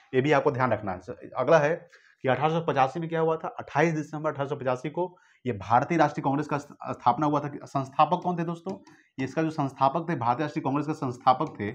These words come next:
वो एओ होम थे। क्या थे? कौन थे? एओ होम जो थे, ये भारतीय राष्ट्रीय कांग्रेस का संस्थापक थे, ठीक है, ये आपको ध्यान रखना है। अठारह सौ संतानवे में दो डेट याद रखिएगा दोस्तों, दो, अ, दो पॉइंट याद रखिएगा। सबसे पहला पॉइंट है,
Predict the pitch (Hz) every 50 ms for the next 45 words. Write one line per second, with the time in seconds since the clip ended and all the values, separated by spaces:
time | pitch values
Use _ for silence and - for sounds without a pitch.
0 | - - _ _ _ _ _ - 123 147 143 - 160 170 175 185 180 175 - -
1 | - 156 151 160 170 160 - 110 127 156 156 143 135 - 113 92 - - 147 147
2 | - - - - - - 131 147 160 151 190 202 208 202 - _ _ _ - -
3 | - _ _ - 151 139 139 143 151 160 180 190 190 - _ _ - _ - -
4 | - - - 135 135 147 156 165 180 196 190 - - - 113 120 139 156 175 165
5 | 151 160 151 - 147 127 117 113 127 135 - _ _ - - - 131 127 117 98
6 | - - 120 123 123 - 170 156 - - 160 - 135 131 143 143 156 160 135 -
7 | 135 123 123 - - 135 131 - 156 147 - - 165 160 165 151 135 190 175 -
8 | - _ _ _ - 117 117 113 117 131 123 127 143 143 139 139 143 147 143 151
9 | 170 170 _ _ _ _ _ _ _ - - - 143 165 165 160 - 147 143 139
10 | 156 147 156 165 175 175 170 139 139 165 175 160 170 170 165 156 151 147 151 156
11 | 156 170 165 160 160 160 160 - 160 127 120 139 156 160 151 - - _ - -
12 | - 131 123 123 120 120 139 147 143 - 156 151 147 151 151 147 147 143 156 156
13 | 143 156 143 139 - 143 147 151 151 160 156 151 147 160